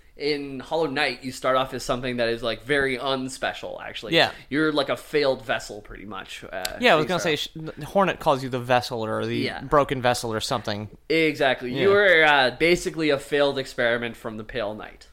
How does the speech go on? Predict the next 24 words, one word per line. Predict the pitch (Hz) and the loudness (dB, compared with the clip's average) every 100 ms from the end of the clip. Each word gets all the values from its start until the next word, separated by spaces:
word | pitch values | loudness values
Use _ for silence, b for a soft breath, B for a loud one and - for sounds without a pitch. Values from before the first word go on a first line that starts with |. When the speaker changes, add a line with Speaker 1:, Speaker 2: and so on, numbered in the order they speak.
| - B B B | -20 B B B
Speaker 1:
And | 123 123 120 113 107 | -2 -2 -2 -6 -6
then | 123 123 | -2 -2
you | 120 | -2
become | 120 120 117 | -4 -4 -4
more | 113 113 | -4 -6
special | 107 104 - 107 | -6 -10 -10 -12
as | 98 | -12
you | - 104 101 | -14 -14 -12
go | - | -10
on. | - | -6
Speaker 2:
Yeah, | 120 - - | -8 -8 -20
Speaker 1:
And, | - | -18
Speaker 2:
yeah. | - - - | -18 -20 -20
Speaker 1:
yeah. | - - - - | -18 -18 -12 -4
Or | 143 | -4
the | 127 | -2
Pale | 135 92 | -4 -6
King, | - - - | -8 -20 -20
rather. | - - | -20 -18
Sorry. | - - B B B B | -16 -16 B B B B
And, | 151 170 175 165 | 4 4 4 2
um, | 139 147 147 143 143 127 - - | 2 4 2 0 -4 -10 -16 -6
from | - 202 | 2 2
there, | 185 139 | 4 0